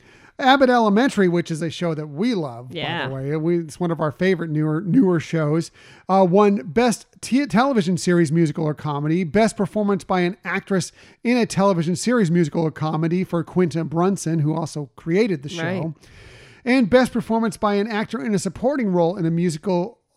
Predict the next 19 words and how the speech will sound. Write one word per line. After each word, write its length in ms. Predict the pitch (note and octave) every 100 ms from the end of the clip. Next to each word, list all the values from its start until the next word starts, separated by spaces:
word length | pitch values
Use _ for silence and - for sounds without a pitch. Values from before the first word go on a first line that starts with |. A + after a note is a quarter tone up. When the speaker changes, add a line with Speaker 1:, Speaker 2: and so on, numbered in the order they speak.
| -
Speaker 1:
uh, 180 | D#3 D#3
Comedy 400 | - F#3 F3+ F3+
or 200 | F3+ E3+
Drama 420 | D3+ F#3 A3+ A3+
Television 440 | F3 F3 E3+ D3 D#3
Series 480 | - D#3+ D#3 F#3 -
for 260 | G3+ F#3 _ -
Tyler 440 | E3 E3+ E3+ F3 - _ -
James 500 | D3+ F3 E3+ E3+ D3
Williams. 720 | A#3 D3+ E3 F#3+ E3 D3+ D3
Again, 380 | G3 E3 F3 D#3+ - - - -
if 100 | D#3+
you 60 |
haven't 160 | A#3 A3+
checked 240 | G#3+ G#3+
out 120 | G3+ F#3+
Abbott 260 | F3+ D#3+
Elementary 640 | E3+ D#3+ D#3+ F#3+ D3+ D#3
yet, 340 | D3 D3 C3